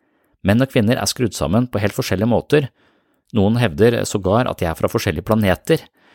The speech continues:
og det gjør at, eh, de krangler, ryker uklare og misforstår hverandre.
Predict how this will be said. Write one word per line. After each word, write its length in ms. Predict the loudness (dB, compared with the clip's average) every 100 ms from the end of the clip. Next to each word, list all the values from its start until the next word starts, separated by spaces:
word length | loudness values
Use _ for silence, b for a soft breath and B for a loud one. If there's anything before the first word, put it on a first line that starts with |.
| b b -4
og 60 |
det 180 | 0 2
gjør 240 | 4 2 0
at, 240 | -6 -4 0
eh, 240 | 0 0
de 160 | -2 -2
krangler, 480 | 0 2 2 0 -2 b b -2
ryker 360 | 0 2 0
uklare 460 | 2 2 4 2 -2 _
og 140 | 0 0
misforstår 420 | -2 -6 -6 -4
hverandre. 380 | -4 -4 -6